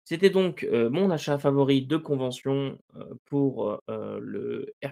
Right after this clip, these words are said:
P G A Day deux mille vingt-trois. Shadow of the Demon Lord, c'est, hem, c'est vraiment génial et vous avez donc la gamme qui continue de se développer chez, heu, B B E en V F si vous le voulez et vous avez une myriade de suppléments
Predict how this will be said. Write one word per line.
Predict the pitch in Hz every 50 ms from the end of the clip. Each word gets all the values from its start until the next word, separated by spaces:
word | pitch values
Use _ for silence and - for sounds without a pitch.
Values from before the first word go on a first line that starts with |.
| -
P | - 139
G | 135 139 139
A | 127
Day | 123 120
deux | 113 120 139
mille | 143 147 139
vingt-trois. | 123 117 113 117 - - 143 151 147 - _ _ _ _ _ _ _ _ _ _ _ _ _ _ _ _ _ _ _ _ _ _ _ _ _ _ -
Shadow | - - - 156 147 139 143 143 147 143 - - _ _
of | - 139 139 127 123
the | 123 123
Demon | 120 120 127 139 135 131 120 113 113
Lord, | 117 120 127 127 131 139 143 135 - - _ _ _ _ _
c'est, | 139 - - - - - 117 117 - - _ _
hem, | 98 98 82 80 78 76 65 65 65 - - - - _
c'est | - 117
vraiment | 120 143 156 160
génial | 151 139 120 110 107 101 - - _ _ _
et | 123 131
vous | 127 117 110
avez | 107 113
donc | 123 143 147 135
la | 135 120
gamme | 113 123 143 160 160 147
qui | 139 -
continue | - - 151 143 165 156
de | 139
se | - 135
développer | 123 123 110 113 113 101 - 165 180 - _ _ _ _ - - - - - _ _
chez, | - - - - 202 214 196 - - -
heu, | 110 113
B | 117 156 196 196
B | 156 147 151 156
E | 160 170 175 180 - - - _
en | 170 190 185
V | 160 147 135 131 143 147
F | 147
si | - - - -
vous | 170 156
le | 139 123
voulez | 117 117 117 127 143 151 -
et | -
vous | 120 123 120
avez | 120 117 123
une | 117 110 107
myriade | 113 127 143 160 156 151 160 156 143 135
de | 123 120
suppléments | 120 - - 135 - 120 110 110 113 123 135 147 151